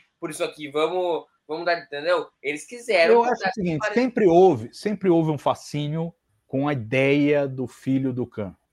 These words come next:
Speaker 2: ou da filha do Khan. Sempre houve. Especulava-se que o, o Jo-, o Joaquim pudesse ser filho do Khan, porque ele é aparecido.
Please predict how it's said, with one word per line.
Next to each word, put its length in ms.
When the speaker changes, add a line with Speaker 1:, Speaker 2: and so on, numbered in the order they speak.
Speaker 2:
ou 100
da 140
filha 380
do 120
Khan. 200
Sempre 340
houve. 260
Especulava-se 640
que 100
o, 360
o 80
Jo-, 180
o 680
Joaquim 520
pudesse 440
ser 200
filho 360
do 100
Khan, 680
porque 180
ele 100
é 60
aparecido. 960